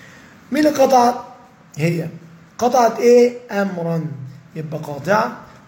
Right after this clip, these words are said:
رفع فاعل ضمير مستتر هو، ونصب مفعول في كلمة إيه؟ أمرا. طيب. قال تعالى: "إني جاعل في الأرض خليفة". "إني جاعل في الأرض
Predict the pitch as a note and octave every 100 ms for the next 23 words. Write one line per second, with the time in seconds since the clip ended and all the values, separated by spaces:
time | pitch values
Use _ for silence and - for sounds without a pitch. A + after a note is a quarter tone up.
0 | E3 F3+ E3+ D3+ C#3 C3 D#3+ F3 D#3 D3+
1 | D3+ D#3 D3+ D3 D3 D3+ G#3 A#3 - -
2 | - - _ D#3+ F#3+ G3 E3+ D#3 C3 E3+
3 | E3+ D#3 D#3 D3+ D3 F3 - C3 B2 B2
4 | - - - - - - - C3 B2+ -
5 | - - _ _ _ _ - B3+ A3 G#3
6 | G#3 G#3 - - - _ B3+ C#4 B3+ A#3+
7 | G#3+ F#3 A#3+ A#3+ A3+ A3 G3 - F#3 F#3+
8 | F#3+ G#3+ D4 D4 D#3+ C3 - - - -
9 | _ _ A3 A3 G#3+ F3+ E3 G3+ F#3+ F3+
10 | E3 - G3 F3 G3+